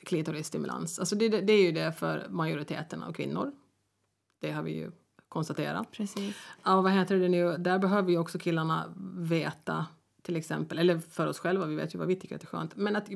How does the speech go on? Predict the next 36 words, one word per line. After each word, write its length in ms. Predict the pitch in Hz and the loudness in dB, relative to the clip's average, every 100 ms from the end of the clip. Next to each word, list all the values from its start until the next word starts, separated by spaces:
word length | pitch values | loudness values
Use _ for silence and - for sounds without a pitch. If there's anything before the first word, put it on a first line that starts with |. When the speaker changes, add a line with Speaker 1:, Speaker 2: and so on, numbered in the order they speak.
| 196 | -2
Speaker 1:
vara 140 | 214 | 0
inte 120 | 214 | 0
för 80 | 208 | -4
hårdhänta. 640 | 196 226 175 156 156 - 165 _ - _ _ _ | -2 -2 0 -4 -6 -8 -12 _ -20 _ _ _
Snälla, 440 | - 202 160 170 - | -2 0 0 -4 -4
på 100 | 208 | 0
riktigt. 500 | 196 - 151 - - | 0 -2 -10 -10 -8
Alltså, 160 | 165 190 | -4 0
du 100 | 180 | 0
vet, 140 | 180 | 2
det 40 | 202 | 2
är 20 | |
ingen 220 | 202 185 | 2 2
boxningsmatch 600 | 208 - - 147 165 156 - | 0 -2 -6 -6 -6 -8 -6
du 100 | - | -8
ska 140 | - | -6
ha 140 | 160 156 | -8 -2
med 100 | 185 | 0
Speaker 2:
Ja. 40 | |
Speaker 1:
din 80 | 208 233 | 0 -2
klitoris, 340 | - 170 165 | -6 -8 -6
utan 180 | 196 196 | 0 2
du 80 | 190 | 2
ska 160 | 190 | 0
faktiskt, 480 | 190 196 - 165 - | -2 -2 -2 -6 -6
eh, 80 | 165 147 - - - - - | -6 -6 -10 -16 -20 -20 -2
det 100 | 196 | 0
ska, 120 | 208 | 2
det, 200 | 196 208 | 2 4
det 220 | 208 208 | 4 6
måste 280 | 226 233 208 | 6 4 2
vara 140 | 180 - - | 0 0 -2
relativt 580 | 185 185 170 165 156 - | 2 4 4 0 -4 -2
försiktigt 520 | 170 180 165 - 156 | 0 0 0 -6 -4
i 60 | 151 | -2
början. 420 | 147 156 170 | -2 -2 -8